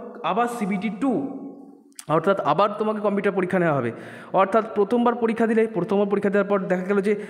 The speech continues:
আমি কথা কথা বলছি, হয়তো পাঁচ লাখ, দশ লাখ বা পঞ্চাশ লাখ ছেলে মেয়ে অ্যাপ্লাই করলো। অ্যাপ্লাই করার সবাই, সবাই তো আর সুযোগ পাবে না। এবার তাদের মধ্যে থেকে কিছু জনকে বাঁচলো, বাঁচার পর দেখা গেল আরও কিছু ছেলে আছে, তাদেরকে আবার সিবিটি টু এ বসালো। সিবিটি টু এ দেখা গেল আরও কিছু ছেলে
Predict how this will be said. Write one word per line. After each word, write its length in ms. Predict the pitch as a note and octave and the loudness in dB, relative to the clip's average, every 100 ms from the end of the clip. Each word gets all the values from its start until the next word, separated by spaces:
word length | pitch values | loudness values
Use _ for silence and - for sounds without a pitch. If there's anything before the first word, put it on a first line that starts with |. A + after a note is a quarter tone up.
| - - | -12 -2
আমি 160 | A3 A3+ | 0 4
কথা 180 | G#3 G#3 | 2 2
কথা 140 | G3+ | 2
বলছি, 200 | G3+ G3 | 2 2
হয়তো 160 | G#3+ G#3 G3+ | 0 -2 -2
পাঁচ 220 | G3 F#3 G3+ | 0 2 2
লাখ, 240 | G3 F#3 | 2 2
দশ 300 | E3+ F3+ F3+ | 2 2 2
লাখ 160 | G3 F#3 | 0 2
বা 80 | F#3+ | 0
পঞ্চাশ 400 | F#3+ F3 F#3 G3 | 0 0 0 -2
লাখ 100 | G3 - | -2 0
ছেলে 140 | F3+ | 0
মেয়ে 140 | A3 | 2
অ্যাপ্লাই 240 | A3 - E3 | 0 2 0
করলো। 260 | C#3+ A2 G2 - | 2 -2 -4 -4
অ্যাপ্লাই 320 | E3 G3 A3+ | -2 2 2
করার 220 | A3+ A3 | 4 0
সবাই, 400 | A3 F3 F3+ G#3+ E3+ | 0 0 2 2 0
সবাই 220 | C#3+ C3+ | 0 2
তো 100 | C#3+ | 2
আর 40 | G3+ | 0
সুযোগ 220 | G#3+ A#3 | 0 0
পাবে 200 | D4+ D#4+ | 2 2
না। 180 | D4+ D#3+ - - - | 2 -2 -6 -14 -4
এবার 140 | F3+ F#3+ | -2 2
তাদের 240 | F#3 G#3+ | 2 2
মধ্যে 200 | A#3+ A3+ | 2 2
থেকে 100 | C4+ | 0
কিছু 160 | A#3 A#3+ | 0 0
জনকে 160 | A#3+ | 0
বাঁচলো, 480 | A3 A3+ A3+ F3+ G#2 - - - - | 2 2 2 0 0 -6 -16 -12 0
বাঁচার 300 | - - A#3+ | 2 2 2
পর 120 | B3 | 2
দেখা 200 | A3+ A#3+ | 2 2
গেল 120 | B3 A3+ | 2 4
আরও 200 | F#3 A#3+ | 4 2
কিছু 160 | B3+ | 0
ছেলে 220 | A#3 A#3+ A3+ | 0 4 4
আছে, 180 | A3+ | 2
তাদেরকে 300 | A#3 A3 A3+ | 0 0 2
আবার 100 | A#3 | 0
সিবিটি 320 | A#3 A#3 A#3+ A3+ | 0 2 2 2
টু 160 | B3 | 2
এ 80 | C4 | 4
বসালো। 380 | A3+ F3 D3 A2 - - - | 4 2 -2 -2 -8 -16 -12
সিবিটি 440 | - A#3+ B3 D4 | -2 2 2 2
টু 180 | B3 B3+ | 0 2
এ 60 | B3 | 2
দেখা 200 | A3+ A#3 | 2 2
গেল 120 | B3+ | 0
আরও 280 | - F#3+ C4+ | 2 4 2
কিছু 180 | C4 C4 | 0 -2
ছেলে 220 | B3 | 0